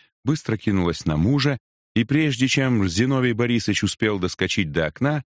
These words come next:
схватила его сзади своими тонкими пальцами за горло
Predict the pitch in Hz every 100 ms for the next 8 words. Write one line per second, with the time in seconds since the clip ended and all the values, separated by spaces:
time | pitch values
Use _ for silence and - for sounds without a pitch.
0 | _ _ _ - - 127 175 - 180 170
1 | 151 151 110 98 143 98 80 95 95 95
2 | - 117 101 95 87 80 113 98 - 90
3 | 82 85 110 135 90 71